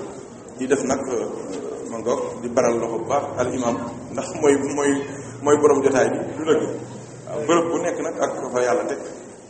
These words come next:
Tabarakallahu, mu taxawee ko taxaw, taxawaay bu, bu, bu, bu am solo. Xam nga, Maam Alaaji dafa am terme bu mu fonkoon lool.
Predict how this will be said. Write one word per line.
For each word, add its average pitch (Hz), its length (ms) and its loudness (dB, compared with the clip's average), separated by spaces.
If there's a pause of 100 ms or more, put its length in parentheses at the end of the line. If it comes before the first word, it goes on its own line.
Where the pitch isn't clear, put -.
(200)
Tabarakallahu, 113 500 -4
mu 123 120 -2
taxawee 135 340 0
ko 127 100 -4
taxaw, 131 300 2 (180)
taxawaay 117 360 -2
bu, 113 120 -6 (600)
bu, 113 140 -10
bu, 117 180 -8 (140)
bu 117 100 -4
am 139 180 -4
solo. - 400 -6 (640)
Xam 160 180 2
nga, 165 140 2 (1040)
Maam 156 160 6
Alaaji 135 240 4
dafa 151 160 2
am 151 140 -2
terme 139 260 2
bu 135 80 -4
mu 135 120 -6
fonkoon 123 360 0
lool. 110 180 -4